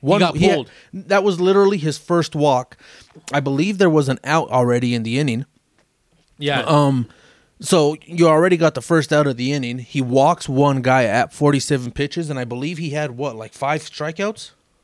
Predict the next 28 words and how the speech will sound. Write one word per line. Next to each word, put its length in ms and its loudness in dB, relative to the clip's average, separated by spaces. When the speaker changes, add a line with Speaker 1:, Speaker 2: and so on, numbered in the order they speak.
Speaker 1:
Yeah, 200 -2
five 280 0
strikeouts 500 -2
at 100 0
the 80 -10
time, 320 -6
and 100 -8
it, 180 -14
and, 260 -8
and 120 -2
all 120 4
of 60 0
a 40 -4
sudden 260 0
you're 120 -2
pulling 260 2
him. 140 -2
I 80 -6
mean, 160 0
he 120 -2
looked 360 -2
good. 280 0
He 100 -4
was 200 -4
locating 540 0
the 120 -2
off 240 0
speed. 360 -6